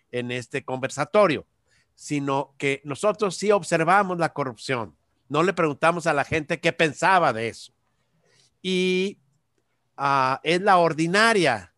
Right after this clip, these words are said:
la común y corriente, la que, la que hemos participado todos de alguna manera o de otra. Y son formas de corrupción muy simpáticas, ¿verdad? Eh, sobornamos, extorsionamos,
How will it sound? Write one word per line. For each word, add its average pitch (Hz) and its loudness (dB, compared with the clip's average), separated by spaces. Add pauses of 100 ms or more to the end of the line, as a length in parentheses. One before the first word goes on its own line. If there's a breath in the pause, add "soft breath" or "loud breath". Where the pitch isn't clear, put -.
(140)
la 123 -2 (280)
común 147 -6
y 180 -8
corriente, 185 -4 (480)
la 127 -4
que, 127 -4
la 123 -4
que 165 -6
hemos 196 -6
participado 180 -2
todos 190 0
de 175 -2
alguna 175 -4
manera 170 -2
o 170 0
de 165 0
otra. 170 -4 (1300 soft breath)
Y 175 -12
son 196 -2 (320)
formas 185 -2
de 180 -6
corrupción 151 -8
muy 180 -6
simpáticas, 165 -4
¿verdad? 131 -2 (400 soft breath)
Eh, 120 -14
sobornamos, 175 -2
extorsionamos, 147 -4